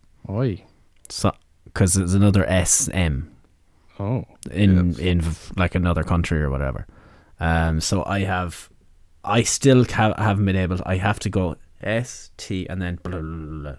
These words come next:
Speaker 2: and then type in the rest of it. I cannot do my normal way of doing it.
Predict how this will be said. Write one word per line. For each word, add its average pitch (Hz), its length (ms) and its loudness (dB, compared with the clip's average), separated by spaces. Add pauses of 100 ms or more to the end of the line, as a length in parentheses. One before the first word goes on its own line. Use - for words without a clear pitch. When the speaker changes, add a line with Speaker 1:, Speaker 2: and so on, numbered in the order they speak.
(100)
Speaker 2:
and 87 80 -8
then 80 140 -6
type 82 220 -6
in 80 100 -4
the 80 60 -4
rest 82 220 -6
of - 60 -10
it. 53 100 -10 (480)
I 92 80 -4
cannot 107 580 0 (280)
do 98 180 0
my 92 160 0
normal 87 300 -2
way 85 140 -2
of 78 80 -6
doing 82 180 -4
it. - 100 -10